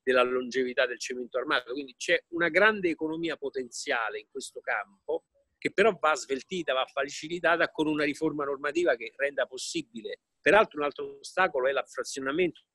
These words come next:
della proprietà immobiliare, perché chiaramente quando si interviene sui grandi complessi già costruire un quadro di consenso, e quindi bisogna facilitarlo, rendere per i cittadini che decidono di affrontare una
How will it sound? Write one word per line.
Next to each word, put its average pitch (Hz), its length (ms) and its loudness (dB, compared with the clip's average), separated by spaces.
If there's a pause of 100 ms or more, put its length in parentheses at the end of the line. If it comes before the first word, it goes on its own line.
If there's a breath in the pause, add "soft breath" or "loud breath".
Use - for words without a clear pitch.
della 123 280 0
proprietà 123 340 -2
immobiliare, 123 720 -2
perché - 300 -14
chiaramente 156 440 0
quando 123 240 -4
si 127 140 -14
interviene 127 500 -4
sui - 200 -16
grandi 147 320 0
complessi 143 640 0
già 120 180 -2 (180)
costruire 156 600 6
un 139 160 2
quadro 135 380 4
di 120 200 -8 (200)
consenso, 131 880 0 (340)
e - 80 -6
quindi 202 220 4
bisogna 151 240 4
facilitarlo, 123 720 2
rendere 135 500 2 (480)
per 135 100 2
i 139 60 2
cittadini 156 480 2
che 131 140 -2
decidono 143 680 -4 (260)
di 139 120 0
affrontare 135 880 4
una 131 260 -2